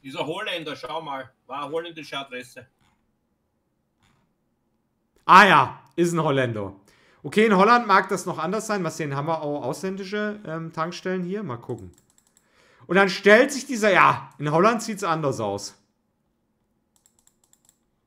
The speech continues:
Speaker 2: Dann musst du ja hier auch noch dreihundertfünfzig Bar und, äh, siebenhundert Bar noch unterscheiden, ne? Davon hängt's ja auch wieder ab,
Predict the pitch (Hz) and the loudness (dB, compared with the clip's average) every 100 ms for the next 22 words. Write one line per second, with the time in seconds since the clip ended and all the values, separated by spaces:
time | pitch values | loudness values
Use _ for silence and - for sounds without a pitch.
0 | _ _ _ _ _ _ _ _ _ _ | _ _ _ _ _ _ _ _ _ _
1 | _ _ _ _ _ _ - 151 165 202 | _ _ _ _ _ _ -6 -2 2 2
2 | 208 226 180 185 180 185 208 - 147 160 | 2 4 4 4 2 2 0 -2 2 2
3 | 175 170 208 240 - 233 - 180 185 202 | 2 -2 -4 -6 -6 -12 -2 2 4 4
4 | 202 - 170 170 170 156 151 233 269 170 | 0 -4 -4 -4 -4 -4 -4 -6 -2 -2
5 | 131 120 127 123 120 117 113 113 113 107 | -2 -2 -2 -2 -4 -6 -8 -8 -6 -6
6 | 123 180 180 - _ - 156 156 190 180 | -6 -6 -8 -20 _ 0 2 2 0 -2
7 | 202 202 185 175 175 160 165 185 - | -2 0 2 2 2 4 2 2 -4